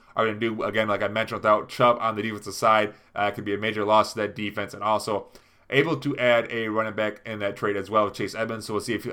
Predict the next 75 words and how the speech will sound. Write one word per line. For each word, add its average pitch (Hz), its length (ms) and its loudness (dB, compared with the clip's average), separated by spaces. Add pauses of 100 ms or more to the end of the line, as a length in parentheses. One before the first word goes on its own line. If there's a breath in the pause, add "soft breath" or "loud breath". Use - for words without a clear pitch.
(120)
how 104 120 2
he 120 120 2
gets 135 120 0
involved 120 280 4
in 113 40 -12
the 107 60 -12
backfield 110 560 0
as 101 260 -6
well. 123 380 2 (260 loud breath)
Uh, 92 200 -4
but 90 160 -4
the 95 80 -4
Broncos 113 560 4 (200)
are 104 160 2
going 101 500 -2
to 104 260 -4
need 127 160 4
to 147 80 2
make 139 160 4
a 139 40 4
run 135 200 8
here 127 160 6
if 123 80 6
they're 127 100 2
gonna 123 100 2
try 127 140 4
to 120 80 4
make 120 140 2
a 120 80 0
play, 127 420 2
make 120 140 0
it 117 60 -6
to 110 40 -16
the 107 100 -8
playoffs. 123 520 6 (260 soft breath)
Uh, - 60 -8
of 95 100 -2
course, 117 180 0
losing, 110 340 -6
losing 120 300 -2
one 110 80 0
of 110 60 0
their 107 100 0
best 110 220 4
defensive - 320 -6
players 104 200 0
as 95 140 -10
well 110 160 4
could 107 180 -4
be 101 120 -2
a 95 40 0
big 101 220 -2
hurt 185 240 4
for - 80 -8
this 135 160 -4
defense, 135 480 -2 (260 soft breath)
but 110 120 -8
we'll 110 180 0
see 127 180 0
what 113 140 -2
they're 117 120 2
able 113 120 0
to 104 60 -2
do 113 180 -2
during 104 240 -2
this 98 100 -8
bye 107 220 4
week 107 220 0
and 95 120 -12
see 107 200 -6
if 92 100 -10
they 104 100 -2
can 98 160 -10
do 135 160 2
anything 110 420 -2